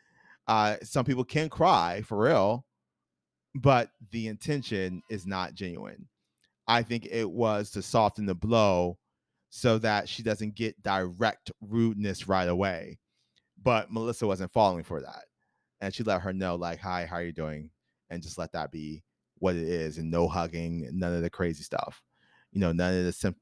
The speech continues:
the fake sentimental stuff. And I think Danny as well, he didn't want to deal with that either, and just let her know, "Listen, we'll talk about that another time. Let's not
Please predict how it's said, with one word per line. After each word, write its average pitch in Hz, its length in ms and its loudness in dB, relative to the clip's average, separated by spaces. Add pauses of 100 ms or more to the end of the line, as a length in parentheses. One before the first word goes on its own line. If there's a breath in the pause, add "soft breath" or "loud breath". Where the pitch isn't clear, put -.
the 90 80 2
fake - 360 2
sentimental 85 560 -2
stuff. - 460 -6 (400)
And 92 580 2 (280)
I 98 120 6
think 101 260 -2
Danny 107 320 4
as 104 180 4
well, 110 280 6
he 101 140 -2
didn't 95 260 0
want 95 200 0
to 98 100 -2
deal 92 260 2
with 92 160 0
that 98 260 0
either, 82 360 -2
and 87 200 -2
just 87 160 -6
let 87 120 0
her 92 100 0
know, 92 160 0
"Listen, 98 300 -4
we'll 82 100 -2
talk 85 180 -2
about 82 180 0
that 82 120 0
another 82 240 -4
time. 87 380 -2 (500 soft breath)
Let's 87 200 -6
not 87 280 0